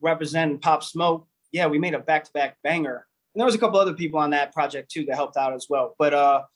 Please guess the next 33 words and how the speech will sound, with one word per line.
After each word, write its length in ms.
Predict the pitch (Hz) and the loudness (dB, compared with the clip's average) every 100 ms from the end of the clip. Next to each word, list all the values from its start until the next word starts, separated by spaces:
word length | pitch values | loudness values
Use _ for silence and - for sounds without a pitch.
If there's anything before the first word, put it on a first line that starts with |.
| _ _ | _ _
you 80 | 151 | -2
know, 340 | 143 131 127 - | -2 -4 -8 -6
um, 420 | 143 131 120 - - | -4 -4 -6 -14 -12
if 100 | 156 | -4
you 100 | 180 | 0
go 160 | 165 170 | 4 6
back 240 | 170 165 | 4 4
and 100 | 156 | 4
watch 220 | 160 156 | 4 4
those 200 | 165 160 143 | 2 0 0
visualizers, 760 | 151 147 143 139 135 143 135 - | -4 -2 0 0 -2 -10 -12 -12
people, 480 | 160 156 151 143 - _ _ _ _ _ _ - | -6 0 2 0 -6 _ _ _ _ _ _ -8
people 180 | 175 160 | 2 6
always 380 | 156 151 147 151 | 6 6 2 -2
hit 120 | 147 | -4
me 120 | 143 | -2
up 200 | 135 135 | -2 -2
and, 260 | 139 131 131 | -6 -8 -6
you 80 | 147 | -2
know, 120 | - | -2
give 140 | 151 | 0
me 100 | 139 | -4
props 320 | 131 143 131 - | 0 0 0 -4
for 120 | 135 | -8
the 80 | 131 | -4
Pop 240 | 139 127 | -2 -2
Smoke 320 | - 135 120 | -2 -4 -4
stuff, 360 | - - 117 117 - _ - | -4 0 0 -2 -12 _ -2
and 260 | 135 - | 0 0
which, 340 | 147 - - - | -4 -4 -6 -6
you 60 | 139 | -4
know, 340 | 123 - - - | -4 -6 -12 0
I'm, 320 | 151 127 - | 0 0 -6